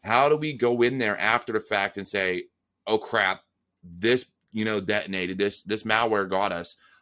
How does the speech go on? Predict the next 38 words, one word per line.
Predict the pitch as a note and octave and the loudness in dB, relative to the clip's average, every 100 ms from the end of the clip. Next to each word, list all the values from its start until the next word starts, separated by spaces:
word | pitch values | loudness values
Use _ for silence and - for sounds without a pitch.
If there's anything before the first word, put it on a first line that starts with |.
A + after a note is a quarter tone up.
| - | -4
Let's | G2 - | -2 -2
stop | - A2 A#2 C3 | 0 2 4 2
it. | C3+ G#2 | 0 -2
Let's, | F#2 - F#2+ | -6 -8 -6
let's | F2+ - - _ _ - | -8 -8 -18 _ _ 0
isolate | A#2 B2+ B2+ B2 A#2+ | 2 2 2 2 4
it. | A2 - | 2 -2
Let's | A2+ | -6
follow | - A2+ B2 A#2+ | 0 2 4 4
the | A2+ | 4
whole | A2 A2+ - | 2 0 0
I | G#2 A2+ | 0 4
R | A2+ | 2
process | - A2+ G#2+ - A2 G#2+ - | 2 -4 -2 -4 -4 -4 -10
and | F#2 | -10
incident | G2+ G#2 A#2 A2 | -10 -8 -6 -6
handling | G#2+ G#2+ G2+ G2+ G2 _ - _ - | -4 -4 -4 -4 -8 _ -20 _ -4
and, | G2 F#2+ F2 | -2 -2 -6
you | E2+ G2+ | -6 -2
know, | G2+ G2 | 0 0
you | - F#2+ | -2 -6
know, | E2+ - | -10 -10
let's | F#2 G2+ | -8 -6
keep | A#2+ E2+ | -6 -2
going." | G2+ E2+ D2+ _ _ _ _ _ G#2+ | -2 -2 -8 _ _ _ _ _ -2
And | G#2+ G#2+ | 0 2
that | A#2+ A2+ | 2 2
way | A#2+ | 0
you | A#2 | 0
can | A#2+ A2 F2+ _ _ | -4 -6 -8 _ _
get | - C#3+ - | 4 4 4
back | A2+ B2+ - | 2 2 2
to | - F#2+ | -6 -6
business | F#2 G#2 A2+ C#3+ D#3 - - | -2 0 0 -4 -6 -12 -14
as | - | -8
soon | B2 A2+ | -2 -2
as | G2+ | -2
possible. | - A2+ - D#2+ B1+ | -2 -2 -2 -10 -16